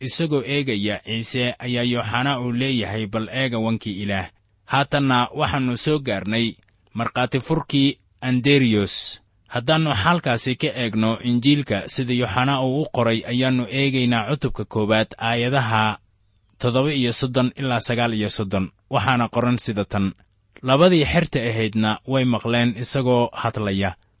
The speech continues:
wayna raaceen Ciise. Markaasaa Ciise uu soo jeestay, waana arkay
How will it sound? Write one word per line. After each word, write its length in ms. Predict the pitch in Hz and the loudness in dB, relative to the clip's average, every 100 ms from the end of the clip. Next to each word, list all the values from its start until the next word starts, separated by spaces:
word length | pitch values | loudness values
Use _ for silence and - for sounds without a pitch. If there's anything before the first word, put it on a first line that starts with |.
| 123 | -2
wayna 320 | 143 143 123 | 2 2 2
raaceen 460 | 120 113 113 123 104 | 2 0 2 0 0
Ciise. 460 | 107 101 117 113 - - | -2 -2 0 -2 -4 -8
Markaasaa 640 | 113 113 135 135 143 113 101 | -4 -2 0 0 0 -2 -2
Ciise 480 | 117 110 131 127 - | -2 -2 0 0 -2
uu 140 | 131 117 | -4 -2
soo 220 | - 120 | 0 0
jeestay, 560 | 107 101 - 110 104 - _ - | 0 -2 -2 -2 -2 -4 _ -2
waana 340 | 131 143 135 | 2 2 2
arkay 360 | 117 120 - 127 | 0 -2 2 0